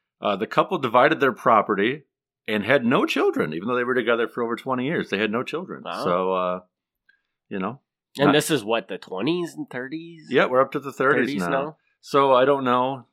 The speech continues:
Speaker 1: uh, if that was a decision they made or if they couldn't or what happened, but for whatever reason, that no children here. So pretty clean divorce. Hattie went to live at four oh three North Oneida, while Richard was at three eighteen North Appleton Street,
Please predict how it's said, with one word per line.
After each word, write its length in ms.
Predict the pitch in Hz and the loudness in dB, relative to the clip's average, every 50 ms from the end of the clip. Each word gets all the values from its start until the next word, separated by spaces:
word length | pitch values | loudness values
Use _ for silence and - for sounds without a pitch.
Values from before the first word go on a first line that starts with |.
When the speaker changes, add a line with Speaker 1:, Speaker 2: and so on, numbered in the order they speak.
| _ _ _ _ - | _ _ _ _ -10
Speaker 1:
uh, 280 | 98 98 95 95 98 98 95 - _ _ - | -6 -4 -4 -4 -4 -6 -10 -14 _ _ -12
if 140 | 107 - - | -12 -4 -2
that 140 | 110 107 110 | -2 0 0
was 140 | 107 92 | -2 -2
a 40 | 92 82 | -4 -6
decision 420 | 95 95 - - 123 117 127 123 | -8 -8 -2 -2 -2 -2 -2 -4
they 100 | 123 123 | -4 -4
made 300 | 120 117 113 113 120 123 | -2 -2 -2 -2 -2 -4
or 80 | 123 117 | -4 -6
if 100 | 107 - | -10 -12
they 100 | - - - | -20 -18 -12
couldn't 380 | - - 104 104 143 156 143 | -4 -4 -4 -4 -4 -6 -4
or 100 | 127 117 | -2 -2
what 220 | 104 92 98 101 98 | 0 2 0 0 2
happened, 400 | 95 85 80 - - 110 135 104 | 2 0 0 -2 -4 -6 -4 -4
but 180 | 85 82 80 | -6 -6 -6
for 140 | - 95 90 | -6 -6 -4
whatever 380 | 87 98 101 113 147 170 180 143 | -2 0 2 2 2 2 0 0
reason, 380 | 123 104 87 82 104 135 139 120 - | 0 0 0 -2 -4 -10 -14 -14 -10
that 160 | - 82 82 | -10 -10 -6
no 160 | 90 113 143 | -4 -6 -6
children 400 | 143 - 127 107 98 92 87 82 | -4 -2 -2 -2 -2 -2 -6 -8
here. 160 | 85 82 90 | -6 -8 -8
So 240 | - - 107 107 - _ _ - - - _ _ | -6 -6 -6 -6 -6 _ _ -20 -20 -20 _ _
pretty 200 | - 185 202 247 | -6 -4 -4 -4
clean 340 | 190 - 180 185 196 202 185 | -4 -6 -8 -6 -6 -4 -6
divorce. 580 | 165 139 151 165 208 190 - - - - - _ _ _ _ _ _ - | -6 -4 -4 -4 -4 -6 -8 -12 -16 -20 -20 _ _ _ _ _ _ -2
Hattie 260 | - 123 143 165 170 | 0 2 4 4 4
went 260 | 156 160 165 160 160 | 4 2 2 2 0
to 80 | 160 139 | 0 0
live 280 | 131 131 147 147 117 | 4 4 2 4 2
at 140 | 110 87 - | 0 -2 -2
four 380 | _ - 120 110 117 127 127 127 | _ 0 2 2 4 4 4 4
oh 160 | 127 127 117 | 4 4 2
three 300 | - - 117 123 127 113 | -2 -4 -6 -4 -2 -2
North 380 | 98 95 95 104 120 117 - | -2 0 0 0 0 -2 -4
Oneida, 760 | - 113 110 104 98 92 90 92 95 92 95 113 151 185 190 _ _ _ _ _ _ _ _ - | -6 -4 -4 -2 -2 -2 -2 -2 -2 -2 -2 -2 -4 -6 -8 _ _ _ _ _ _ _ _ -4
while 180 | - 95 92 | -2 -2 -2
Richard 500 | 92 87 101 117 117 - 156 151 147 127 | 0 2 2 0 2 4 2 2 2 2
was 200 | 120 107 90 92 | 0 0 0 0
at 220 | 95 90 85 _ _ - | -2 -4 -4 _ _ -14
three 320 | - 107 117 117 107 - - | -8 -4 -4 -4 -4 -4 -4
eighteen 640 | 113 117 135 - _ - - 110 113 127 127 113 98 | -4 -6 -6 -6 _ -8 -6 -4 -4 -2 -2 -2 0
North 300 | 95 95 104 98 - - - | 0 0 0 -2 -4 -8 -12
Appleton 520 | - 92 87 - - 92 - - 95 92 | -8 -8 -8 -6 -8 -10 -8 -6 -8 -8
Street, 380 | 90 - - 101 101 127 - | -8 -10 -8 -6 -6 -6 -6